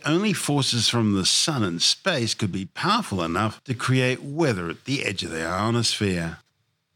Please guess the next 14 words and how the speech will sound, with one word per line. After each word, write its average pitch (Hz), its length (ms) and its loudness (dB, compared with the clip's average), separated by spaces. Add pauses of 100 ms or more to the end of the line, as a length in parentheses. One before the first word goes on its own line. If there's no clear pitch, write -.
(140)
But 151 140 0
in 113 160 2
January, 104 920 2
as 127 220 -2
the 143 80 -6
spacecraft 170 640 0
passed 127 300 0
over 117 260 2
South 95 360 -2
America, 104 760 0
it 165 200 2
observed 120 600 0
one 143 300 0
such - 380 -2